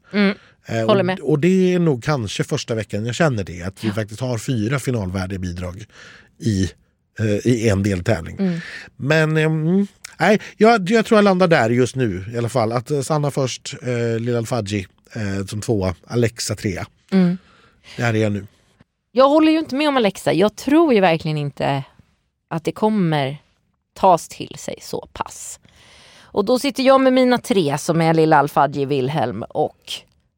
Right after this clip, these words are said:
Speaker 1: Sanna. Och har lite svårt.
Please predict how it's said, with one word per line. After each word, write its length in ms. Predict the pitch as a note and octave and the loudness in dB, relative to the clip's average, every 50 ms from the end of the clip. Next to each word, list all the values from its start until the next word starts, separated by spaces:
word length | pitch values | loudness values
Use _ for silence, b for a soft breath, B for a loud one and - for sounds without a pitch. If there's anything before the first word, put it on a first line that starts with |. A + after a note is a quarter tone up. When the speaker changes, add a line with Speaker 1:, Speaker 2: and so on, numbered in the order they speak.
| _ - | _ -8
Speaker 1:
Sanna. 420 | - - D3+ B2+ G#2+ F#2+ - - - - _ _ _ _ _ _ _ B B B B B B B B B B | -2 -2 0 0 -2 -6 -10 -10 -12 -18 _ _ _ _ _ _ _ B B B B B B B B B B
Och 120 | B G3 F#3+ | B 0 4
har 120 | G#3 G#3+ | 4 4
lite 400 | A#3+ C4+ D4+ C#4 - - F#3+ G3+ | 4 4 2 0 0 0 -2 -2
svårt. 500 | - - C#4+ A#3 F3 E3 E3+ _ - - | 0 2 2 4 4 4 2 _ -8 -20